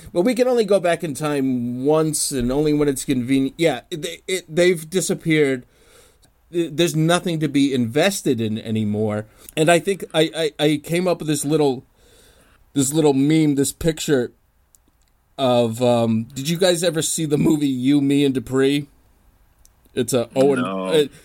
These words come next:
Speaker 1: it's a terrible Owen Wilson, uh,
Speaker 2: <laughs>
Speaker 1: Matt Dillon, Kate Hudson comedy, and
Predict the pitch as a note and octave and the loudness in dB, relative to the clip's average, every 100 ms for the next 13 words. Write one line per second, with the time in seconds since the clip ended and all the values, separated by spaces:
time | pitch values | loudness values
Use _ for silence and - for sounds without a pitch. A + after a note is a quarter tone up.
0 | - - F#3 F#3+ - A3 G#3 F#3 E3 D#3+ | -10 -2 0 0 0 2 4 4 4 2
1 | D3+ D3 D3+ C#3 C#3 C#3 - C#3+ B2+ A#2+ | 4 4 4 2 0 0 -2 -2 -2 -4
2 | - - _ - - - C3 B2 C#3 D3+ | -6 -18 _ -10 -10 -2 0 2 2 2
3 | - D3 D3 C#3 C3+ B2 - C#3 - C#3 | -2 0 0 0 -2 -4 -2 -4 -2 -4
4 | B2 B2 A#2 C3 A#2 A2+ G#2+ G#2+ A2 - | -4 -2 -4 -2 0 0 0 -2 -6 -12
5 | - _ _ _ D3 C#3 C3+ C3 A#2 | -20 _ _ _ 0 2 2 0 -4